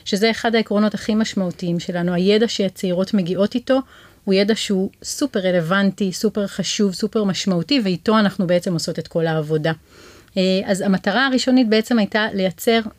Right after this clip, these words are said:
מקום הכשרה, שלוקח את הצעירות האלה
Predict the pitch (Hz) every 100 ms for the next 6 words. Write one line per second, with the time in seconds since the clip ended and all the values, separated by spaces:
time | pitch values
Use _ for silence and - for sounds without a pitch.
0 | - 214 - 208 220 - 233 180 175 -
1 | - - - - - 214 196 - 247 247
2 | 233 - 202 190 185 180 190 180 175